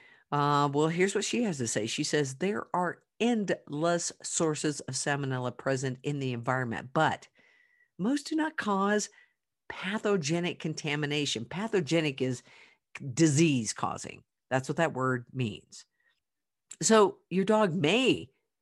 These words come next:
your dog may test positive for salmonella, but i-,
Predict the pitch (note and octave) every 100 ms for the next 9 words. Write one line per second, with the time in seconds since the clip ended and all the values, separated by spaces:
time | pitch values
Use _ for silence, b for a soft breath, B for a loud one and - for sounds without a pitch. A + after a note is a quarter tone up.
0 | _ - G3 G#3 B3+ G#3+ F#3 B3 D4 G#3+
1 | - B2+ - - B2 A#2 B2 G2 G2 -
2 | _ _ _ - D#3+ C3 B2 b _ _
3 | - E3+ D3 C#3 D#3+ A3+ D#3 F3+ - _
4 | _ _ _ _ - D#3 G#3+ G#3 G3+ -
5 | _ _ - -